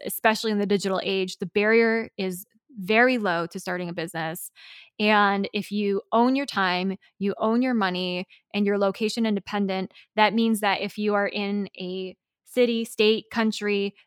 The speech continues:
that is discriminating against you, that's threatening you, you can leave.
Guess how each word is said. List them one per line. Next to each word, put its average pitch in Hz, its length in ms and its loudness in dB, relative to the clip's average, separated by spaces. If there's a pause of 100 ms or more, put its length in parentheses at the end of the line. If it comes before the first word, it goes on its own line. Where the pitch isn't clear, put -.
(100)
that 208 160 0
is 190 360 -6
discriminating 233 640 0
against 208 380 -4
you, 196 220 0
that's 185 280 -4
threatening 220 460 0
you, 190 340 -2 (200)
you 214 160 -2
can 190 280 -4
leave. 117 400 -10